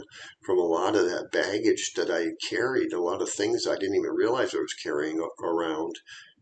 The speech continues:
And, uh, so it's, it really saved my psyche, saved my mind, saved my life,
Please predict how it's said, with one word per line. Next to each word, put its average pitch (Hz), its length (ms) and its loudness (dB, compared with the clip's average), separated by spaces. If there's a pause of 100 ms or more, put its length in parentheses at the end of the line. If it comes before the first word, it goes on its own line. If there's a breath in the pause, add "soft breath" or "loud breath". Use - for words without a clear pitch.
And, 90 520 0 (480)
uh, 90 260 -8
so 90 380 4
it's, - 500 2
it 82 140 0
really 98 320 8 (160)
saved 92 420 4
my 80 220 0
psyche, 87 560 2
saved 80 320 0
my 82 240 -2
mind, 85 500 0
saved 87 280 2
my 76 160 -2
life, - 640 -2